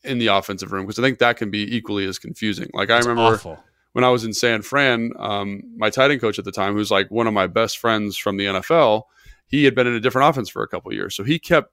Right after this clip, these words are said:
Speaker 1: verbalizing Kyle's offense in his old offense and kind of applying those techniques and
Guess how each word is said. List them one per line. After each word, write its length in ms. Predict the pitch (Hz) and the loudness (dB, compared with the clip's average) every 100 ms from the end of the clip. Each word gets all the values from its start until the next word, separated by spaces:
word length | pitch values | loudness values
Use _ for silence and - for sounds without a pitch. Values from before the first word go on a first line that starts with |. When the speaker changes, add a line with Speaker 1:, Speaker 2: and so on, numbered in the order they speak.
| - | -14
Speaker 1:
verbalizing 800 | 104 123 123 123 117 113 107 95 | 0 2 2 2 0 0 -4 -4
Kyle's 380 | - 127 123 101 | -2 0 0 0
offense 640 | 92 90 98 92 - - _ | -4 -4 -6 -8 -8 -14 _
in 260 | - 110 104 | -2 -2 -2
his 220 | 110 117 | -2 0
old 200 | 110 95 | 0 2
offense 600 | 98 87 - - - - - _ _ | 2 2 -2 -14 -14 -16 -18 _ _
and 100 | 113 | -2
kind 160 | 123 120 | 0 0
of 200 | 104 - | -2 -8
applying 540 | 110 - 131 120 117 107 | -10 -4 2 2 2 0
those 380 | 110 104 - - | -2 -2 -6 -8
techniques 760 | - 107 113 117 104 - - 104 | -4 -4 -4 -4 -4 -8 -10 -6
and 380 | 104 98 98 | -6 -6 -10